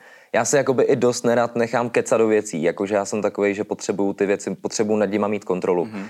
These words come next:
Speaker 1: Když si třeba tracky nemasteruju sám, tak u toho sedím celou dobu a ten track zní tak, jak chci, když to sice neklikám já,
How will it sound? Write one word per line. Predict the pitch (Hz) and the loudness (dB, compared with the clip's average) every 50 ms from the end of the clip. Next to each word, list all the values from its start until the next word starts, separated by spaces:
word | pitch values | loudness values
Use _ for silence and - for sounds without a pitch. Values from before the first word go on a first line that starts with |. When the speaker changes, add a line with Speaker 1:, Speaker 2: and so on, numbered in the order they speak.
| - | -8
Speaker 1:
Když | _ 98 95 | _ -6 -6
si | - 95 | -6 -4
třeba | - - 107 104 | -2 0 0 0
tracky | 104 98 95 - 107 | 0 -2 0 0 0
nemasteruju | 101 101 104 98 98 - - 107 104 107 | 0 0 0 -2 -2 -2 -2 0 0 0
sám, | 107 - 104 98 98 101 | 0 -2 -2 0 0 -2
tak | 95 98 - | -2 -4 -4
u | 92 | -2
toho | - 107 101 107 104 | -2 -2 -2 0 0
sedím | - - 95 101 101 101 | 0 0 0 0 -2 0
celou | - 101 104 107 104 | 0 0 2 2 2
dobu | 98 92 82 95 92 101 - - - - - _ | 0 0 2 0 0 0 -4 -10 -20 -20 -20 _
a | - 104 101 | -6 -6 -2
ten | - 107 107 | -2 -2 0
track | - 101 98 | 0 0 -2
zní | 98 90 107 104 104 98 | -2 -4 -2 -4 -2 -2
tak, | - 98 - | -2 -2 0
jak | - 98 - - | 0 -2 -2 -4
chci, | - - - - - - 98 92 95 98 - - | -12 -14 -10 -8 -2 0 2 2 2 0 -4 -8
když | - 82 98 - - | -10 -10 -10 -10 -6
to | - 87 | -6 -6
sice | 107 - 95 - 113 | -4 -4 -2 0 0
neklikám | 101 98 - - 101 95 107 107 107 101 | 0 2 0 0 2 2 2 0 2 0
já, | 92 90 90 92 | 0 0 0 -2